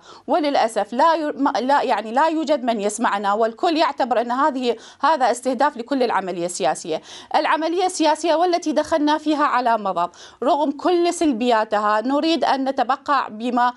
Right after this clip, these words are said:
آه، نحافظ أو نحافظ على ما تبقى منها بشكل يؤ-، يؤمن سلامة المواطنين والعراقيين من الشمال إلى الجنوب.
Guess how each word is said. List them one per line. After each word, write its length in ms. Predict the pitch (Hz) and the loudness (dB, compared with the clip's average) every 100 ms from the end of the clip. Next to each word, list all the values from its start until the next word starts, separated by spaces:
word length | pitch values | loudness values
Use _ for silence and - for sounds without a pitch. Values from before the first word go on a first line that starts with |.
| - - - | -10 -6 2
آه، 280 | 247 233 | 2 2
نحافظ 540 | 240 247 311 320 320 311 | -2 -2 2 0 2 -2
أو 220 | - 262 | 0 -2
نحافظ 540 | 247 247 311 320 302 240 | -6 -2 0 2 0 0
على 260 | 240 240 | 2 2
ما 120 | 233 | 0
تبقى 520 | 240 226 233 254 277 233 | 0 0 -2 -2 -2 0
منها 380 | 262 262 262 254 - - | -2 -2 -2 -4 -18 -6
بشكل 600 | 226 - 330 330 262 277 | -2 -2 0 0 2 2
يؤ-، 300 | - 240 - | 0 0 -2
يؤمن 640 | 247 226 - 294 277 269 | 0 2 2 0 0 -2
سلامة 540 | 269 254 233 240 277 269 | -2 0 2 2 0 -2
المواطنين 800 | 269 220 220 214 220 214 262 269 269 - - | -4 0 0 0 -2 -4 -2 -2 -4 -18 0
والعراقيين 1800 | 269 240 233 214 - 214 214 214 196 175 208 196 226 208 214 226 262 254 | 2 4 2 2 2 0 0 2 2 2 2 2 0 0 -2 -2 0 0
من 120 | 262 | 0
الشمال 460 | 254 - 247 247 240 | -2 -2 0 0 0
إلى 180 | 208 190 | 0 -2
الجنوب. 400 | 175 180 165 | -2 -4 -4